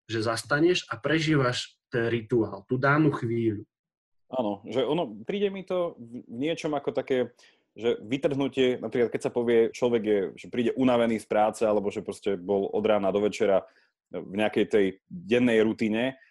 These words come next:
Speaker 2: a potom zrazu tak potrebuje z toho vypnúť, alebo ako keby tak vstúpiť do niečoho iného.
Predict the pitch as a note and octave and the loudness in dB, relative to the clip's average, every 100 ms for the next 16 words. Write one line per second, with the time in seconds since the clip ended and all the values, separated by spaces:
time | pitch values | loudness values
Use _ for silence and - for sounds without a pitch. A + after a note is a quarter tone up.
0 | _ _ - C3 C3+ A#2+ B2 B2+ - A#2+ | _ _ -8 -2 0 2 2 2 0 -2
1 | B2 A#2+ A2+ A2+ C3 G#2+ B2+ A#2+ F#2 E2 | 0 0 2 2 2 2 2 -2 -4 -4
2 | - F#2 G2 F#2+ F#2+ F#2 G#2 G2+ G2 - | -2 2 2 2 -2 -2 -2 0 -2 -4
3 | - B2 A2+ A#2 G#2+ A2 G#2+ A2+ A#2 A#2+ | -4 -4 -2 0 2 2 0 -2 0 2
4 | A2+ F#2 F2 | 2 2 0